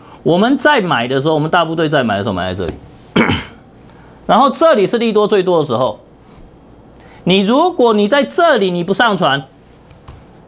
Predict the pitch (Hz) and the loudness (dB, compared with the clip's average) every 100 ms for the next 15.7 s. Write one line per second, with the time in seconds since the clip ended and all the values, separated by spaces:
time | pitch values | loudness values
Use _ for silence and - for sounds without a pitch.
0 | - - - - - - 131 160 175 180 | -20 -20 -20 -20 -20 -8 -2 0 2 2
1 | 175 127 98 104 156 185 131 107 98 - | 2 2 -2 -2 0 0 2 0 -2 -4
2 | 135 143 120 110 104 139 - 104 - 120 | -6 -2 -2 0 0 -2 -2 -10 -8 -8
3 | 175 156 139 143 131 127 113 87 95 95 | -4 0 2 0 0 0 0 -4 -4 -4
4 | 85 87 - 185 233 214 - - - - | -4 -6 -4 0 2 0 -6 -20 -16 -4
5 | 262 233 214 196 156 143 139 180 160 156 | 0 2 2 0 0 -2 -2 -2 -2 0
6 | 151 147 127 120 80 - - - - - | 0 0 0 0 -2 -8 -20 -20 -20 -20
7 | - - - - - 156 165 127 147 165 | -20 -20 -20 -6 0 4 4 2 0 0
8 | 208 202 196 190 151 160 175 170 170 139 | 0 0 0 0 -2 -2 -2 0 0 0
9 | 90 69 - - - - - - - - | -2 -6 -14 -20 -20 -20 -20 -20 -20 -20
10 | - - - - 113 117 110 147 156 180 | -20 -20 -10 -2 2 2 2 -2 0 0
11 | 151 165 151 156 135 156 147 139 151 143 | 0 -2 0 -2 0 -2 -2 -2 0 0
12 | 117 131 120 - 123 135 131 156 127 120 | 0 -2 -4 -6 -4 -4 -2 -2 0 0
13 | 143 127 135 120 98 107 101 110 107 156 | 0 -4 -4 -4 -6 -6 -6 -4 -4 -2
14 | 131 101 117 139 143 101 98 127 120 107 | -2 -2 -2 -4 -2 -4 -4 -4 -2 -2
15 | 95 92 85 90 - - - | -4 -4 -6 -8 -10 -16 -18